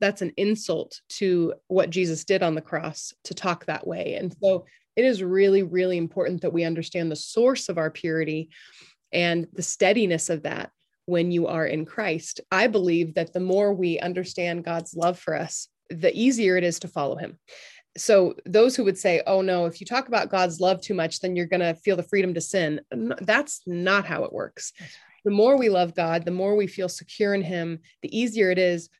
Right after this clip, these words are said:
Speaker 1: to follow him obediently and joyfully.
Speaker 2: Oh, it is true. And I wish that I could just get that through every teenager I know. I mean, adults too, but I just happen to lead a group of middle school girls. And I'm like,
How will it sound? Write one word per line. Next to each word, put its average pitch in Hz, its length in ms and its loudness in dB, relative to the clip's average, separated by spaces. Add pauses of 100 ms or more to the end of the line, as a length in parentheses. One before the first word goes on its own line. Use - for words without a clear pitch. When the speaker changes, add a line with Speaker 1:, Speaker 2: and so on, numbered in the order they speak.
Speaker 1:
to - 100 -12
follow 190 360 4
him 185 200 -4
obediently 170 720 -2
and 165 140 -6
joyfully. - 560 -8 (420)
Speaker 2:
Oh, 196 320 -2 (180)
it 262 160 -6
is 247 320 -6
true. 135 600 -14 (300)
And 254 280 -4
I 269 100 2
wish 320 280 -4
that 233 120 -4
I 214 140 -2
could 220 160 -4
just 220 220 -8
get 196 180 -10
that 175 220 -14
through 180 280 -10
every 175 280 -14
teenager 170 580 -16
I 170 60 -12
know. 185 120 -6
I 220 100 -2
mean, 226 180 0
adults 214 420 -2
too, 151 380 -4 (280)
but 190 120 -6
I 180 80 -4
just 190 160 -10
happen 180 320 -2
to 175 100 0
lead 170 240 -2
a 165 60 -2
group 165 240 -4
of 156 80 -4
middle 165 240 -8
school 175 220 -14
girls. 165 420 -10
And 190 80 -12
I'm 185 100 -8
like, 196 160 -10